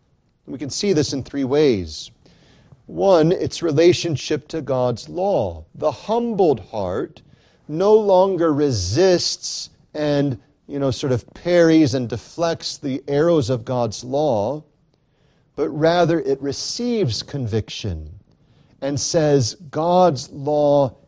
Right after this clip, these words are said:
is right." Brethren, don't you know what it is, as I shamefully do, to resist conviction? You know what it is to see in your daily readings or hear the preaching of God's word, or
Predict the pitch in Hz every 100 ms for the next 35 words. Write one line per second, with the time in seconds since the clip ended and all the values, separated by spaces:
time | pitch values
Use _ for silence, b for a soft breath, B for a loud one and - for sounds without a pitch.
0 | _ 127 120 104 104 101 110 104 98 -
1 | - _ _ _ _ - 143 147 139 156
2 | - 151 131 139 143 135 120 123 127 110
3 | - - b b b b b _ _ -
4 | 104 135 127 - 156 147 - 135 123 117
5 | 110 101 92 - _ _ _ _ _ _
6 | _ - - 127 127 101 123 - - 143
7 | 113 - - 143 151 151 - - b b
8 | b b b b _ _ _ - 139 160
9 | 156 151 147 156 147 - - 117 - 170
10 | 160 156 135 120 135 147 147 135 143 151
11 | 143 123 113 175 170 151 - 147 - 151
12 | 135 117 135 131 113 - 139 135 135 131
13 | 110 107